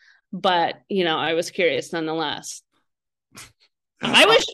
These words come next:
Speaker 1: shocked that Keim didn't ask a follow-up. Mister Grilling over there didn't ask a follow-up.
Speaker 2: Uh, you
Speaker 1: Like,
Speaker 2: know, he's, he's trying to be
Speaker 1: I'm really
Speaker 2: professional and
Speaker 1: confused.
Speaker 2: also trying to get these guys off the stage so we can, uh, move through the day here. Um,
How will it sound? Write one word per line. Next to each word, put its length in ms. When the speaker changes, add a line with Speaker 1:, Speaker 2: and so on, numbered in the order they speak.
Speaker 1:
shocked 200
that 160
Keim 380
didn't 220
ask 260
a 80
follow-up. 480
Mister 400
Grilling 640
over 240
there 240
didn't 260
ask 280
a 60
follow-up. 640
Speaker 2:
Uh, 60
you 60
Speaker 1:
Like, 200
Speaker 2:
know, 140
he's, 360
he's 160
trying 180
to 60
be 80
Speaker 1:
I'm 80
really 140
Speaker 2:
professional 280
and 120
Speaker 1:
confused. 160
Speaker 2:
also 40
trying 160
to 40
get 140
these 160
guys 220
off 180
the 60
stage 360
so 80
we 120
can, 240
uh, 140
move 280
through 140
the 80
day 260
here. 220
Um, 380